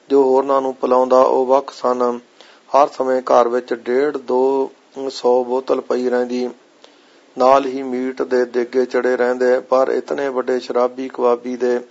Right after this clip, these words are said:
ਇੱਕੋ ਹੀ ਨਜ਼ਰ ਨਾਲ ਦਾਤੇ ਨੇ ਬੇੜੇ ਪਾਰ ਕਰ ਦਿੱਤੇ। ਇਹ ਚੰਗੀ ਘੜੀ ਦੀ ਨਿਸ਼ਾਨੀ ਹੈ। ਚੰਗੀ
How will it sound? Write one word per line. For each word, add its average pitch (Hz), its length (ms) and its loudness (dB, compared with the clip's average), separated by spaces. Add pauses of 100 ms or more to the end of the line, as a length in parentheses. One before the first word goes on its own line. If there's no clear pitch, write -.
(140)
ਇੱਕੋ 139 380 -2
ਹੀ 131 120 0
ਨਜ਼ਰ 127 300 -2
ਨਾਲ 127 420 2
ਦਾਤੇ 127 440 -2
ਨੇ 123 380 -6
ਬੇੜੇ 123 340 -4
ਪਾਰ 127 300 0
ਕਰ 120 200 -2
ਦਿੱਤੇ। 123 480 -2 (680)
ਇਹ 151 100 -2
ਚੰਗੀ 131 380 -6 (100)
ਘੜੀ 127 280 -6
ਦੀ 123 180 -10
ਨਿਸ਼ਾਨੀ 127 540 -12
ਹੈ। 120 280 -6 (1700)
ਚੰਗੀ 123 340 -2